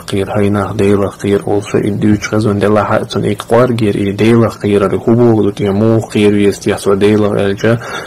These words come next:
ayla na hubo taqwa i deela qir ar hamu khulshu a hayni Allah an uwazlun yuqa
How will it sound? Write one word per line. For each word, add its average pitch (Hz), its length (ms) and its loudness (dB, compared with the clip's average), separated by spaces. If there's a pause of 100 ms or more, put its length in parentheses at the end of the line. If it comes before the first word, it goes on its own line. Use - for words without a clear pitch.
ayla 107 320 4
na 101 240 0
hubo 113 400 2 (380)
taqwa 117 460 2
i 104 100 2
deela 110 340 4
qir 98 320 0
ar 101 140 0
hamu 104 300 2
khulshu 110 460 0 (300)
a 104 120 2 (200)
hayni 113 640 2 (220)
Allah 113 360 4 (120)
an 101 220 -2
uwazlun 104 720 4
yuqa 110 560 -2